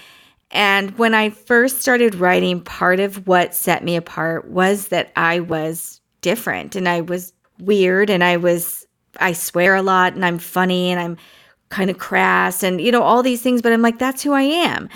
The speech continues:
And I ended up finding an audience and I ended up finding friends and, you know, people who accepted me the way I was. And it actually made me feel, like, so much better to finally be who I'm supposed to be and to be myself. I think that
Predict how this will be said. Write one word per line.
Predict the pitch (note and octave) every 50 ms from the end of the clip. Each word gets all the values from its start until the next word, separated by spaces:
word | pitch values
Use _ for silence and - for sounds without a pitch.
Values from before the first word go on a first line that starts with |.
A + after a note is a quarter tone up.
| - - - - _ _ _ -
And | - A#3+ A#3+ A#3+ A#3+ A#3+
I | A#3+
ended | B3 C4 C#4 C4+
up | C#4 B3 B3+
finding | - - A#3 A#3 A#3+ A#3+ A#3+ A#3 A3+ G#3+
an | G#3 G#3
audience | G#3 A3 B3 B3+ A3+ F#3+ F#3 F3+ G3
and | F#3 F3+
I |
ended | F#3+ G3+ A3 -
up | -
finding | - G#3+ G#3+ G3 F3+ F3+
friends | - - G#3+ G#3 G#3 G#3 G#3+ G#3+ G3+
and, | G3+ F3+ F3+ E3+ - - _ _ _ _ _ _
you | - - A3+ G#3
know, | G3+ F#3
people | F3+ - A3 B3 A#3 B3 A3+ A3
who | G#3+ G#3+ G3+ G3 F#3+ F3 -
accepted | - E3+ - - G#3+ G3+ - - G3+ G3 G3+
me | F#3+ F#3+
the | F#3+ G3
way | F#3 F#3 F#3 F3+
I | F3
was. | F3 G3 G3 G3+ G3 F#3 F#3 - - _ -
And | - F#3+
it | F#3+ G3 F#3+
actually | F#3+ G3 G3 - A#3 G#3+
made | G#3+ G3+ G3 F#3+ F#3
me | F#3+ F#3+ F#3
feel, | F#3 - F3 F3+ F3+ F3 E3+
like, | F3 F3 F3
so | - - - - F#3+ F#3 F#3+
much | G3+ G3 G3 -
better | - F3+ F3+ F3+ F3+
to | F3+ F3
finally | F3 F3+ E3 E3+ E3+ F3 E3+ E3+ E3+
be | E3 - F3 F3 F3 F3 F3 F3 E3+ E3+ _ _ _ _ _ _ _ _ _ _
who | _ - - - G#3 G3 F3+ E3
I'm | - - F3 E3+
supposed | E3 - F3 F3 F3 E3+ E3 -
to | E3+ C#3+
be | C3 A#2 D#2+ C#2+ -
and | - F#3 F3+
to | F#3
be | F3+ F3 E3+
myself. | D#3+ C#3 D#3 - - A2 F#2 D2+ - - - - _ _ _ _ _ _ _ _ _ _ _ -
I | - F#3+
think | F#3+ F#3+ - G#3+ G#3+ G#3+ G#3+ - - -
that | F#3 F3 F3 F3 E3 -